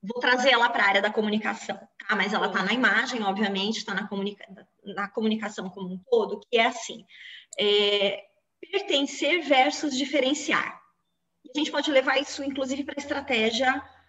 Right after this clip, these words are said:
Speaker 1: do negócio. Quando a gente
Speaker 2: Uhum.
Speaker 1: olha a estratégia do negócio, depois quando a gente vai olhar a estratégia de comunicação do negócio, a estratégia de comunicação de quem trabalha no negócio, tá? É,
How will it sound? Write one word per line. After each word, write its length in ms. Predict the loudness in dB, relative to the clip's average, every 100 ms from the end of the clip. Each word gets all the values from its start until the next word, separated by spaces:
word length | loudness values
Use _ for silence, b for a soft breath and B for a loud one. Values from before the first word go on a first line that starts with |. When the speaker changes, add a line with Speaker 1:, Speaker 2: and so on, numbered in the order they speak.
| _
Speaker 1:
do 160 | -12 -2
negócio. 500 | 0 2 -2 -2 -8
Quando 140 | -4
a 60 | 0
gente 200 | 0 2
Speaker 2:
Uhum. 60 | 2
Speaker 1:
olha 140 | 2
a 40 | 2
estratégia 400 | -4 -6 -8 -6
do 40 |
negócio, 260 | -6 -2 -2
depois 200 | -2 -4
quando 140 | -4
a 40 | -8
gente 100 | -2
vai 120 | -2
olhar 200 | 2 2
a 60 | 2
estratégia 840 | 0 -10 -4 0 0 0 4 2 2 B B B -18
de 280 | -4 -2
comunicação 640 | 0 0 0 0 -4 -4 -2
do 100 | 0
negócio, 520 | 0 0 -2 -2 -4
a 200 | -6 -8
estratégia 380 | -8 -6 -2 0
de 80 | -2
comunicação 460 | -2 -4 -4 -4 -4
de 140 | -4
quem 340 | -4 0 0 0
trabalha 520 | -2 2 2 4 2
no 120 | 2
negócio, 640 | 0 0 -4 -6 -8 -10 -10 b b b _ _
tá? 300 | 4 4 2 B B B B B 2
É, 760 | 6 8 8 6 6 4 2